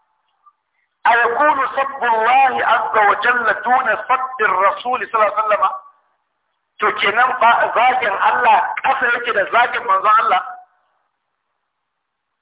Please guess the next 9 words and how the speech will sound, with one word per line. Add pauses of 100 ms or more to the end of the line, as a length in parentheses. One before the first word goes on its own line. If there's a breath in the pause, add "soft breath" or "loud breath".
(580)
Fal
jawabu
la. (960)
Amsa
a'a. (760)
Zagin
Allah
yana
sama,